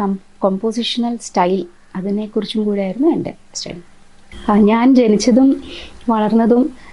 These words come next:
ജീവിക്കുന്നതും എല്ലാം തിരുവനന്തപുരത്താണ്. തിരുവനന്തപുരം നമുക്കറിയാം seat of music ആണ്. സ്വാതി തിരുനാളിൻ്റെ കാലം തുടങ്ങി തിരുവിതാംകൂറിനൊരു,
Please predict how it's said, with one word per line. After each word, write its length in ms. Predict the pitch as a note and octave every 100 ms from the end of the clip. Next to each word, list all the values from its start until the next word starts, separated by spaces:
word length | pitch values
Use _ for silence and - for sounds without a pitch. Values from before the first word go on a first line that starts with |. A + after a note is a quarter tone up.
| -
ജീവിക്കുന്നതും 840 | G3+ G3+ A3 A3+ A#3 A3 G#3 A3+ A#3+
എല്ലാം 400 | - F#3+ F#3+ A3
തിരുവനന്തപുരത്താണ്. 760 | G#3+ F#3+ F3 F3 F3 E3+ D#3+ G3 - - - -
തിരുവനന്തപുരം 720 | A#3+ C4 C4 D4 C#4+ D4 D#4 - -
നമുക്കറിയാം 720 | A#3 A#3 A#3 G#3+ A3 A#3 - - - - - - - - - - - -
seat 200 | C#4 C#4 C#4+
of 80 | C4+ - - -
music 500 | G#3 G#3 F3+ G3+ -
ആണ്. 240 | C#3+ D#3 C#4 - - - - - - - - -
സ്വാതി 280 | G3+ G3 G3+
തിരുനാളിൻ്റെ 520 | G#3 G3+ G#3 G#3 G#3
കാലം 380 | G3+ G3 G3+ G3+
തുടങ്ങി 320 | F#3 F#3 G3+
തിരുവിതാംകൂറിനൊരു, 1120 | G3 F#3 F3+ F#3 F#3 F#3 F3+ F3+ F#3 F3